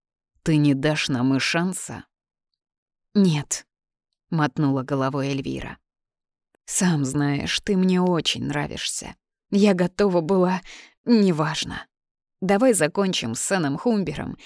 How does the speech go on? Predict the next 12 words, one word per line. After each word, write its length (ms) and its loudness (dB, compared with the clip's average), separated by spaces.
и 80 4
я 120 6
вернусь 440 0
домой. 520 -4
Так 200 0
будет 360 -4
лучше 400 -8
для 240 -10
всех". 520 -14
"Не 240 2
для 280 -2
меня", 520 -4